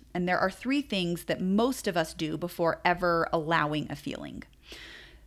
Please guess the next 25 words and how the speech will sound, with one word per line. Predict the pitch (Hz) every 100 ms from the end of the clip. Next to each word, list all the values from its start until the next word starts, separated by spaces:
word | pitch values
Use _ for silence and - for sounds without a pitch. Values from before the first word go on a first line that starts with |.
| -
The |
first | 208 - 302 320 -
thing | 202 185 214
we | 190
tend | - 170
to | 175
do | 151 156
with | 165
emotions | 156 143 147 190 220 208
is | 165 151
resist | 156 143 143 -
them. | 53 53 185 - - - - - - -
This | 185
is | 247 233
really | 262 240
confusing | 185 - 226 208 156
because | - 180
most | 185 254 -
of | 269
us | 233 -
think | 185 214
that | - -
resisting | 165 196 - 208
an | 160
emotion | 170 151 170 202 208